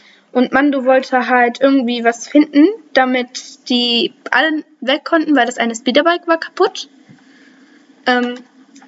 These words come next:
und dann hat Fennec halt so den Typen da erpresst, sozusagen. Also sie hat gesagt, der Kopfgeld, also dass Mando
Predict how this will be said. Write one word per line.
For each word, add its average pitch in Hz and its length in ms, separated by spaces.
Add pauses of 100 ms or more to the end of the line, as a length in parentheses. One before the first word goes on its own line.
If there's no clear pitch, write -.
(460)
und 254 320
dann 247 380
hat 240 320 (300)
Fennec 277 400
halt 240 340
so 233 440 (120)
den 233 240
Typen 254 240
da 233 340 (480)
erpresst, - 920
sozusagen. 285 460
Also 247 180
sie 254 60
hat 247 100
gesagt, 254 320
der 240 120
Kopfgeld, 262 520
also 226 240
dass 233 220
Mando 254 320